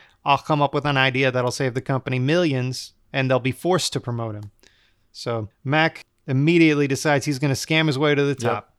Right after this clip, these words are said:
Speaker 2: So even though Mac and Charlie are in, you know, their own kind of A or B plot, whatever you wanna call it, they are now deviating and kinda have their own stories within this plot.
Speaker 1: Yeah.
Speaker 2: Which is kind of interesting.
Speaker 1: They essentially, yeah,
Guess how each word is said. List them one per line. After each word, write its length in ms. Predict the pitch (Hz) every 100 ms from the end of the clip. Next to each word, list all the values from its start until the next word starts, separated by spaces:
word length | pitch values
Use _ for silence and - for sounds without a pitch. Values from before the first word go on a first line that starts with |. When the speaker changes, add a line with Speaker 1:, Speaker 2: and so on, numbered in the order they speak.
| -
Speaker 2:
So 80 | 156
even 260 | 202 208
though 140 | 214 202
Mac 200 | 170 170
and 100 | 135
Charlie 320 | 139 139 131
are 220 | 123 120 123
in, 360 | 127 120 113 -
you 140 | 135
know, 140 | 117 107
their 220 | 123 127
own 160 | 127 120
kind 260 | 131 117
of 100 | 113 113
A 240 | 123 120
or 220 | 107 123
B 160 | 113 120
plot, 280 | - 110 104
whatever 200 | 107 110
you 80 | 117
wanna 160 | 113
call 320 | 104 117 113 107
it, 180 | 104 -
they 320 | 127 127 131
are 140 | 123 123
now 200 | 127 120
deviating 680 | 131 139 135 127 123 120
and 120 | 117 113
kinda 200 | 131 131
have 140 | 135
their 160 | 120 120
own 120 | 113
stories 600 | 110 151 143 139 127 110
within 460 | 127 117 147 147 131
this 200 | 113 -
plot. 540 | - 113 107 101 - -
Speaker 1:
Yeah. 180 | 151 - -
Speaker 2:
Which 220 | - 127 127
is 100 | 110
kind 240 | 131 127
of 120 | 113
interesting. 320 | 117 117 110
Speaker 1:
They 40 | 160
essentially, 480 | - 170 110 147 139
yeah, 260 | 135 117